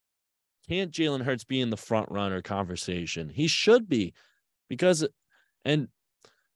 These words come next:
I know it's gonna come down to, like, voter fatigue, and the voters are gonna figure out a way to not give it to Mahomes, which I think Hurts has earned it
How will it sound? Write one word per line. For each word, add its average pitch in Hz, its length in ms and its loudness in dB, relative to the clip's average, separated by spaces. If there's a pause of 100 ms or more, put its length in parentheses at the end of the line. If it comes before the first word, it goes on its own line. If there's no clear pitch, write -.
(100)
I 127 80 0
know 170 160 6
it's 175 120 4
gonna 151 140 6
come 139 240 0
down 120 220 2
to, 120 60 2
like, 107 220 2
voter 104 300 2
fatigue, 101 480 -2
and 95 240 -2 (500)
the 139 80 -4
voters 156 340 4
are 135 40 0
gonna 123 140 4
figure 120 180 2
out 107 80 2
a 101 40 4
way 101 160 4
to 90 80 -4
not 90 300 -2
give 98 160 -2
it 90 80 -8
to 101 100 -4
Mahomes, 95 640 -2
which 98 360 -2 (400)
I 90 100 -2
think 95 260 -2
Hurts - 440 -4 (360)
has 104 280 -2 (140)
earned 107 300 0
it 117 220 4